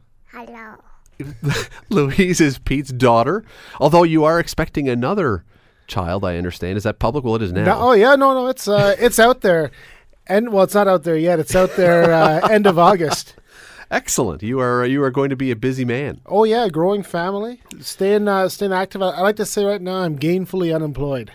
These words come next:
Speaker 2: Well, what are you doing with yourself these days?
Speaker 3: Well, I'm staying busy and I'm staying in shape. I've been training as if I'm playing in any given week.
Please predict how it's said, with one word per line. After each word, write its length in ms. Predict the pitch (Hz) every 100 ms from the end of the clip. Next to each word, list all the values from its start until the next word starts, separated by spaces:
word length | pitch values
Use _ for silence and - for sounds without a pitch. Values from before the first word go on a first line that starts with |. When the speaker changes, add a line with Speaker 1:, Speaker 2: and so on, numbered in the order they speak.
| _ -
Speaker 2:
Well, 180 | 151
what 200 | 143 175
are 80 | 214
you 120 | 294
doing 240 | - 107 90
with 160 | 85
yourself 360 | 92 - 87 -
these 160 | 85 71
days? 340 | 76 - - -
Speaker 3:
Well, 120 | 185
I'm 260 | 220 180 156
staying 360 | - 269 269
busy 260 | 196 226 226
and 60 | 220
I'm 60 |
staying 280 | 180 214 226
in 100 | 214
shape. 360 | - 156 185 -
I've 120 | 160
been 120 | 156
training 380 | 147 170 185 196
as 180 | 170 131
if 380 | 180 180 - - -
I'm 160 | 160
playing 320 | 127 160 165 170
in 80 |
any 160 | 147 151
given 400 | 127 147 143 135
week. 320 | 131 170 -